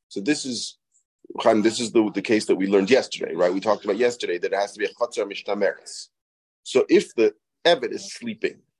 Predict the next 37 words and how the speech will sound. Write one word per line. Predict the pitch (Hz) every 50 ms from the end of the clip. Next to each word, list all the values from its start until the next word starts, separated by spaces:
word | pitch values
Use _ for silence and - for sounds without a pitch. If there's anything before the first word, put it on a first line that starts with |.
| _ - -
and | 123 117
she's | - - - - - - - 180 175 165 160 156 147 - -
being | 107 - 117 110 107 107
shomer | - - - - 110 110 110 110 110 110
the | 104 104 107
Eved, | 113 135 160 120 110 104 104 107 104 104 104 104 - _ - _ _ _ - - - - _ _ _ _ _ _ _ _ _ _ _ -
and | 131 127 123
it's, | 113 110 - - - - -
and | 113 110 110
it's, | 104 98 - - - -
it, | 101 110 95 -
it, | 101 107 101
th-, | 92 117 120 117
th-, | 127 135 131 -
then | 127 131 135
it | 139
would | 127 123
be | 123 123 120
considered | 107 117 113 - 131 120 117 107
a | 98
get. | 92 101 - - _ _ _ _ _ _ _ _ _ _ _ _ _ _ _ _ _ _ _ _
Neir | - 98 113 127 143 202 208 175 131 113 113 123 131 - -
ain't | 131 131 117
a | 107 95
get, | 92 - - - _ -
but | 107 104
if | 104 101
he's | 117 110 92 - - -
a-, | 110 110 - -
awake, | - - 117 117 117 - 208 151 143 - - - - _ _ - - - _ _ _ _ _ _ _ _ -
then | - 120 123
it's | 120 120 -
not | 123 120 110
a | 104
get. | 90 - - - _ _ - _ _ _ _ _ _
That's | - 127 143 151
considered | 156 151 - -